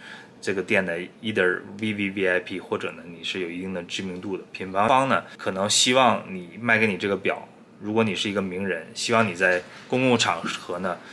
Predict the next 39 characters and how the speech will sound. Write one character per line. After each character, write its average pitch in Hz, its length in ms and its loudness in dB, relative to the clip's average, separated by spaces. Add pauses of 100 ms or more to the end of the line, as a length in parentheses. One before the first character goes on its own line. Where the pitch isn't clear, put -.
(180)
经 135 160 2
常 113 200 6
佩 151 160 6
戴 98 160 8
这 95 100 -2
只 92 120 2
表， 87 200 -2 (160)
来 92 160 2
增 107 220 0
加 98 160 6
这 95 100 0
个 92 80 0
品 - 220 -10
牌 85 100 -4
的 90 80 -2
知 90 140 -4
名 87 180 -12
度。 87 100 -8 (300)
我 110 100 -4
们 120 140 2
下 151 160 4
面 127 140 6
来 104 100 8
说 123 220 4
一 113 40 4
下 101 140 6
今 120 140 -2
天 120 120 6
我 90 80 4
要 95 60 6
聊 92 220 4
的 98 80 -2
第 117 120 2
二 113 80 6
个 98 120 0
方 95 160 0
面， 92 180 -4
就 - 180 -6
是 92 380 4